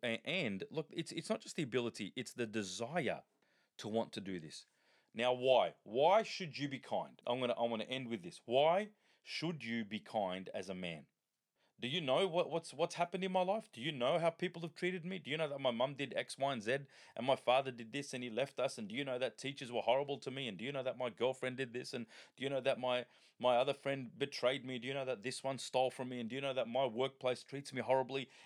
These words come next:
And do you know that my, my brothers do this to me and my sisters do that to me? I, I mean, I, I, I understand. I understand life's like, you know, I've been abused and I've been, I've been hit and I've been, I, I get it. I get it. But men, understand something,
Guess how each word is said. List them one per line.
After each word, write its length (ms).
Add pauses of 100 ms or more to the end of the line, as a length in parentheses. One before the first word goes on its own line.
And 160
do 80
you 120
know 180
that 180
my, 260 (260)
my 140
brothers 420
do 140
this 220
to 120
me 140
and 100
my 80
sisters 440
do 160
that 220
to 100
me? 100 (160)
I, 220
I 40
mean, 320
I, 40
I, 180 (200)
I 20
understand. 560
I 80
understand 420
life's 240
like, 180
you 60
know, 80
I've 120
been 180
abused 500
and 80
I've 140
been, 240 (340)
I've 160
been 160
hit 320
and 100
I've 140
been, 160 (380)
I, 120
I 120
get 260
it. 220 (100)
I 120
get 460
it. 440 (200)
But 220
men, 360
understand 580
something, 380